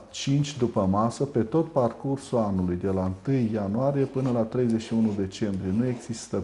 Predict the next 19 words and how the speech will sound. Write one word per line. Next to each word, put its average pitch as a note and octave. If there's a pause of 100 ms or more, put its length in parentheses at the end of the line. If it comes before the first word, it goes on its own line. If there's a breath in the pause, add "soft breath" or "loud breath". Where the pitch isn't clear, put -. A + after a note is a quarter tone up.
pauză, C3
nu A2+
există G#2+
vacanță, C3+ (460 loud breath)
uh, F#2+ (120)
copiii B2
sunt D#3 (200)
la G#2+
grădiniță. G2+ (380 loud breath)
Este C#3+ (240)
un A2
lucru C#3
care, C3+
să C3
știți, -
la G#2
noi A2+
în A2+
Maramureș A#2+